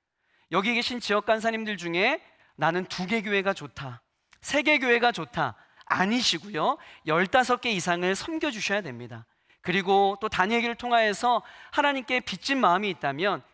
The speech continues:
기회를 드리겠습니다. 이 지역 간사 모집 신청서에 적어주시고, 어, 이천이십사 년 다니엘 기도회 간증의 주인공이 되시길 주의 이름으로 간절히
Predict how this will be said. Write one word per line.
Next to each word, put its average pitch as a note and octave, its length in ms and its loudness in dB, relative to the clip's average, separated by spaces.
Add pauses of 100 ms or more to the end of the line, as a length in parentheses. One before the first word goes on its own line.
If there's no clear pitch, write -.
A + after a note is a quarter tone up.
기회를 A3 400 2
드리겠습니다. E3 760 -4 (500)
이 G#3+ 320 2
지역 G#3+ 260 2
간사 G#3+ 260 2
모집 E3+ 320 -4
신청서에 G#3+ 680 -2
적어주시고, D3+ 960 -4 (360)
어, C#3 80 -2
이천이십사 F#3 760 -2
년 F#3 260 -2
다니엘 A3 440 2
기도회 D3 360 -8 (300)
간증의 F3 500 -2
주인공이 E3+ 400 -6
되시길 D3+ 500 -6 (220)
주의 D#3 260 -2
이름으로 C#3+ 320 -4
간절히 D3 560 -4